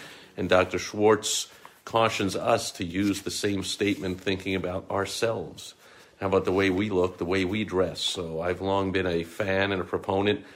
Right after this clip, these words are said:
Obviously now I'm at home, I'm dressed casually. But, uh, when I'm out speaking, there's a uniform to wear.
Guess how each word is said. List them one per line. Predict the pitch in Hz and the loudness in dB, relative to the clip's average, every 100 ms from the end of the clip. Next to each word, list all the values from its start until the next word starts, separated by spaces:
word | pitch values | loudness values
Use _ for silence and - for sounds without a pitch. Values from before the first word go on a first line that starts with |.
| - - | -20 -10
Obviously | 87 90 90 87 | -4 -2 -2 -2
now | 87 90 98 | 0 0 0
I'm | 90 87 | 0 -4
at | |
home, | 87 90 101 | -4 -2 -2
I'm | 80 | -4
dressed | 80 85 - | -6 -6 -6
casually. | 101 92 85 85 95 - - - - | -6 -6 -6 -4 -6 -6 -20 -20 -6
But, | 95 87 - | -2 -2 0
uh, | 90 90 90 87 | 4 8 8 6
when | 90 90 90 | 2 -2 0
I'm | 95 95 - | 2 0 -2
out | 92 101 - - - | 0 0 -2 -14 -8
speaking, | - - 104 98 113 131 143 143 - _ _ - | -6 -4 -4 -2 -2 -2 -4 -8 -18 _ _ 0
there's | 95 92 | 0 0
a | |
uniform | 80 101 98 95 104 98 98 | 0 2 2 2 0 0 0
to | 101 | 0
wear. | 90 95 98 110 139 | 0 0 0 0 -2